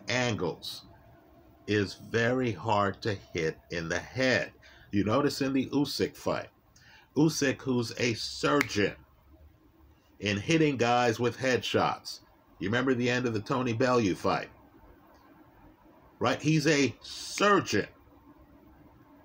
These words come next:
You notice his focus is Beterbiev's body. I believe that's what wins him the fight.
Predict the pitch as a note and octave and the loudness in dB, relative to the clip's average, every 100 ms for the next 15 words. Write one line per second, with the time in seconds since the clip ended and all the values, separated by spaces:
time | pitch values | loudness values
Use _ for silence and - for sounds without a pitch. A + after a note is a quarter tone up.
0 | - - - - - - - _ G#2 C3 | -20 -20 -20 -20 -20 -20 -20 _ -2 2
1 | F3+ D#3+ C3 D#3 D3+ D3+ A#2+ A2+ B2 A2 | 4 4 4 4 2 2 0 0 -2 -4
2 | A2 A2 G#2+ - - G#2+ B2 G#2+ G#2+ G#2 | 0 0 0 -6 -8 -4 0 0 2 0
3 | G2 - G#2+ G#2+ F#2 - - - - - | 0 0 2 2 0 -6 -20 -20 -20 -20
4 | - - - - - - - - - - | -20 -20 -20 -20 -20 -20 -20 -20 -20 -20
5 | - - _ - E2 F#2 C3 A#2+ G#2+ A2+ | -20 -20 _ -10 -4 0 0 2 0 0
6 | - A#2 - G#2 G2 F#2 G#2+ F2+ E2 - | 0 0 0 -2 -2 -4 -6 -6 -8 -6
7 | B2+ B2+ F#2 - | 0 0 0 -4